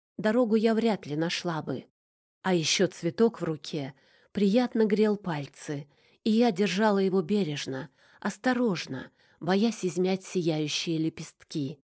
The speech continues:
Гром при виде меня радостно заржал, будто и не надеялся снова увидеть. Я склонилась над Шейном, который дышал тяжело, прерывисто, чуть постановая, и видно было, как под веками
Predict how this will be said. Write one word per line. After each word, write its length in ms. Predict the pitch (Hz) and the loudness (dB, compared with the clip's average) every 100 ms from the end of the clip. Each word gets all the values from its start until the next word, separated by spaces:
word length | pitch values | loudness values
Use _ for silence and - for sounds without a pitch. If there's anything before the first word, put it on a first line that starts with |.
| _ _ _ - | _ _ _ -2
Гром 400 | 208 196 196 202 | 4 6 6 4
при 180 | 233 | 0
виде 240 | 233 220 220 | 0 0 2
меня 460 | 226 220 220 220 - | 2 2 0 -2 -4
радостно 540 | 165 156 160 - 190 | -4 -2 -4 -2 -2
заржал, 600 | 185 208 202 247 175 139 _ _ _ _ | 0 -2 -2 -2 -2 -6 _ _ _ _
будто 380 | - 156 180 - | -4 -2 0 2
и 140 | 233 | 4
не 140 | 220 240 | 4 4
надеялся 680 | 240 214 165 190 226 - | 4 4 4 4 2 -2
снова 460 | 170 - 160 151 151 | -8 -2 0 0 0
увидеть. 720 | 156 170 185 156 170 - - _ _ _ _ - | 0 0 -2 -2 -6 -12 -16 _ _ _ _ -2
Я 240 | 226 247 | 0 0
склонилась 680 | 240 - 185 180 196 185 190 | -2 -4 0 2 4 2 0
над 200 | 185 180 | -2 -2
Шейном, 560 | - - 165 151 151 147 | -2 0 0 2 0 -2
который 420 | 175 170 170 170 | -4 0 2 2
дышал 420 | 165 180 - 175 | 0 -2 0 -2
тяжело, 680 | 170 190 165 185 185 151 139 - _ _ _ | -2 -4 0 2 2 0 -2 -10 _ _ _
прерывисто, 920 | - 185 170 220 196 143 - - 143 143 _ _ - | 0 2 4 4 2 -2 -8 -12 -12 -14 _ _ -4
чуть 220 | 277 - | -4 0
постановая, 880 | 262 254 - 208 151 135 127 131 - _ _ _ _ | -2 -2 -2 -2 -2 -4 -6 -8 -12 _ _ _ _
и 120 | 185 | 0
видно 440 | 170 196 160 160 147 | 2 2 2 0 0
было, 240 | 165 160 | 0 0
как 240 | 151 170 | -2 -6
под 180 | - 165 | -4 -4
веками 640 | 160 220 220 160 151 147 | 0 -2 -2 -4 -4 -6